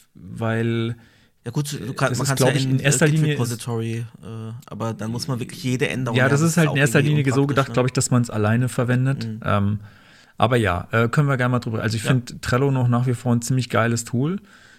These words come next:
Speaker 1: äh, und es ist, äh, nicht, nicht, äh, zu,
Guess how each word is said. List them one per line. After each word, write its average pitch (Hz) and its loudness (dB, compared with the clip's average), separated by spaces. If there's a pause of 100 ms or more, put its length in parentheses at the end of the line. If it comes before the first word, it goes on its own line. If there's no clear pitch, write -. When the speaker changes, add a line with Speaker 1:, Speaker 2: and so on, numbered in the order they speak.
(180)
Speaker 1:
äh, 113 0
und 117 -2
es - -8
ist, - -8
äh, 101 -6
nicht, 120 -6
nicht, - -6
äh, 120 -2
zu, 120 -2